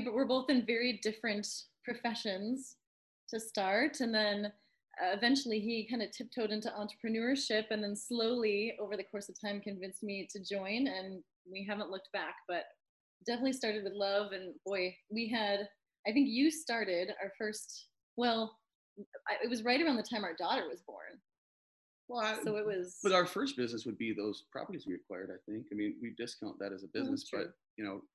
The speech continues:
Speaker 2: rental business kind of thing. It wasn't, like, very big. It was just her and I.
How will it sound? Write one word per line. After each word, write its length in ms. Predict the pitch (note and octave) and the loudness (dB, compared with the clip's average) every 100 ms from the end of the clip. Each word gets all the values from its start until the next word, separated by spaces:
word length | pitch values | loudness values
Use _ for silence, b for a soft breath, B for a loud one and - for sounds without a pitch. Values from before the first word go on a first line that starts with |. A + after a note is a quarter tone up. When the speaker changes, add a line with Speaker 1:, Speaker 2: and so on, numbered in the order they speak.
| _ | _
Speaker 2:
rental 240 | A2+ G#2+ G2+ | -6 -4 -2
business 380 | G#2 G#2 G2 | -2 -4 -4
kind 160 | - G#2 | -4 -6
of 80 | F#2+ | -6
thing. 280 | G2 F#2+ G2 - _ - | -4 -4 -6 -10 _ 2
It 40 | |
wasn't, 280 | D#3 D3+ C3 | 6 6 4
like, 160 | A2 G#2 | 2 2
very 180 | A2+ G2+ | 2 2
big. 220 | G2+ F#2+ | 0 -2
It 20 | |
was 140 | G2+ | -4
just 160 | G2 - - | -6 -12 -10
her 100 | G2+ | -6
and 100 | G2 | -4
I. 240 | G#2+ G2+ | -4 -6